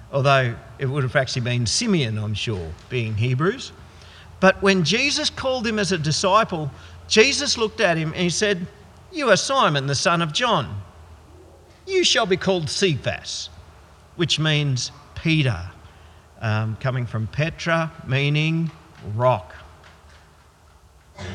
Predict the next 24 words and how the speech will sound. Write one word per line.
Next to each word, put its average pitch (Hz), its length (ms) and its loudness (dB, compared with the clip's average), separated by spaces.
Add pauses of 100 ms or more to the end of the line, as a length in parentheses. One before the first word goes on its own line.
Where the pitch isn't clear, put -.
(640)
And 143 180 0
Peter, 220 480 2 (1300)
before 170 380 0
he 143 80 2
is 123 140 -2
filled 170 320 -2
with 135 140 -4
the 123 120 0
Holy 120 260 0
Spirit, 165 500 -6 (880)
he 381 100 6
was 392 140 4
nothing 220 300 4
like 370 280 4
a 427 100 6
rock. 196 380 4 (1080)
But 175 160 2
that 254 320 4
all 220 180 4
changed, 202 800 0 (300)
and 208 100 6
it 185 140 2
changed 226 480 4
dramatically. 190 800 6